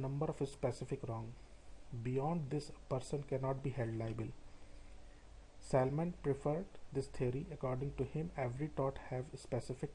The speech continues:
title and every tort belongs to pigeonhole। Injured party or plaintiff can bring action only if, uh, wrong belongs to any pigeonhole। If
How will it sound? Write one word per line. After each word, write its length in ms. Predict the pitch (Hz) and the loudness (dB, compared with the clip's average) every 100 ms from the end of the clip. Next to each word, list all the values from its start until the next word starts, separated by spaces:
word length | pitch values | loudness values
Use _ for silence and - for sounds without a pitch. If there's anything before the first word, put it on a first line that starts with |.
| 139 | 0
title 360 | 135 - 165 208 - - - - - - | 0 0 -2 -2 -6 -10 -10 -10 -12 -6
and 120 | 131 123 | 0 2
every 240 | 123 156 - | 4 2 4
tort 200 | 139 127 | 2 4
belongs 420 | 123 127 - - | 4 2 0 0
to 100 | 185 - | 0 2
pigeonhole। 480 | 131 127 120 117 113 113 - - - - - - - - - - | 2 4 4 2 -2 -4 -12 -14 -14 -12 -14 -14 -16 -16 -8 0
Injured 340 | 131 151 165 165 | 2 6 6 6
party 240 | 135 123 160 | 2 4 4
or 120 | 156 - | 2 4
plaintiff 400 | 127 123 - - | 2 2 0 2
can 200 | 143 127 120 | 2 2 4
bring 160 | 139 - | 2 2
action 420 | 127 - - 160 190 185 139 | -2 -2 -2 -2 -2 -2 0
only 280 | 135 139 | 0 0
if, 160 | 147 156 - - 147 139 | -2 -4 -6 -8 -6 -2
uh, 340 | 127 123 120 | 2 4 2
wrong 280 | 123 127 147 131 | 4 4 4 4
belongs 400 | 123 135 - - | 4 2 -2 -6
to 80 | 139 | -2
any 340 | 139 135 143 120 | 0 2 0 0
pigeonhole। 460 | 120 123 123 120 208 - - - - - - - - - - - | 2 0 0 -2 -6 -12 -16 -14 -14 -14 -14 -14 -12 -14 -12 0
If 120 | 165 | 0